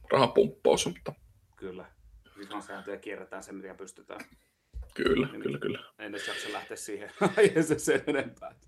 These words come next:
Speaker 2: Niin,
Speaker 1: Ei.
Speaker 2: verenpaine nousee muutenkin.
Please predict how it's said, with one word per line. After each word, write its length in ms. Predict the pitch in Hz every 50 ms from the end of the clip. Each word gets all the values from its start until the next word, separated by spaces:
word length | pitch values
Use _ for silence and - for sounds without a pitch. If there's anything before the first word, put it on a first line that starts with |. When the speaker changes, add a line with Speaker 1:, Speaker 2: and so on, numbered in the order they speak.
| - - - - - - - - _ _ -
Speaker 2:
Niin, 200 | - - - -
Speaker 1:
Ei. 360 | - - - 107 - - - - - - - - -
Speaker 2:
verenpaine 400 | 110 104 104 104 107 104 104 104
nousee 300 | 107 110 107 - 113 104
muutenkin. 440 | 104 98 104 98 98 - - -